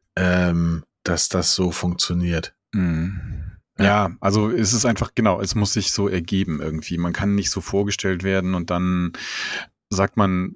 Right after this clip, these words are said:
Speaker 2: wenn der Abend zu Ende ist, "Oh geil, äh, nächste Woche gehen wir mal ein Bier trinken" oder so, sondern das ist so, da ist immer so eine, ähm, so eine gewisse Distanz da.
Speaker 1: Ja, ja.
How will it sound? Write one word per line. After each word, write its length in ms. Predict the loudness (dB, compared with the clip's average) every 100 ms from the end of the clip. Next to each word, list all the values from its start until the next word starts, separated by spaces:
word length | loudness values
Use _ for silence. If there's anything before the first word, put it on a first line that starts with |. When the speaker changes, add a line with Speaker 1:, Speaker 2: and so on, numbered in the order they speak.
| -2
Speaker 2:
wenn 180 | 0
der 120 | 2 4
Abend 240 | 2 2
zu 140 | -2
Ende 300 | 0 4 4 4
ist, 260 | 2 4
"Oh 160 | 4 4
geil, 360 | 6 6 8 8
äh, 160 | 8
nächste 320 | 6 4 2 2
Woche 220 | 4 6
gehen 120 | 6
wir 60 | 6
mal 160 | 4
ein 80 | 4
Bier 140 | 4 2
trinken" 340 | 0 0 2
oder 180 | 2 2
so, 340 | 2 0 -2
sondern 640 | 0 2 2 2 0 -2 -8 _ -4
das 160 | -4
ist 160 | 0 0
so, 200 | 4 4
da 100 | 2
ist 160 | 2 4
immer 160 | 4
so 100 | 6
eine, 500 | 6 6 6 4 0 -2
ähm, 880 | -2 0 0 -2 -4 -4 -6 -6 -6 -4
so 120 | 0
eine 120 | 0
gewisse 500 | 0 0 0 2 2
Distanz 760 | 0 -4 -4 -2 -2 -4 -6 -8 _ _
da. 360 | -6 -4 -6 -12 _ 0
Speaker 1:
Ja, 200 | 0 0 _ -20 _ _
ja. 220 | 2 2